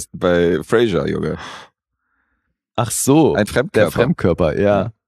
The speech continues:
Speaker 2: Ja, nee, da stehen ja auch andere peinliche Sachen, so ist es nicht.
Speaker 1: Ach so, dann doch. Direkt neben Pippi im Takatuka-Land.
Speaker 2: Mhm.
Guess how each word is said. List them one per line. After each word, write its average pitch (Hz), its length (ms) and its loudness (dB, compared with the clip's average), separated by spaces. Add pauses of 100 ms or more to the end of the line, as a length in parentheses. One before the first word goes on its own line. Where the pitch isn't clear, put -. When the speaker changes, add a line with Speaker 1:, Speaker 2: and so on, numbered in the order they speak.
(160)
Speaker 2:
Ja, 107 220 0
nee, 73 200 -4
da - 100 -14
stehen 85 240 -10
ja 87 80 -8
auch - 240 -14 (100)
andere 76 540 -10
peinliche 78 360 -6
Sachen, 76 240 -6
so 78 140 -6
ist 80 80 -8
es - 100 -10
nicht. 87 160 -10 (120)
Speaker 1:
Ach 76 120 -6
so, 67 220 -10 (220)
dann 62 160 -8
doch. - 240 -10 (680)
Direkt 76 280 -4
neben 67 240 -6
Pippi 76 260 -4
im 67 120 -6
Takatuka-Land. - 840 -6
Speaker 2:
Mhm. 80 380 -8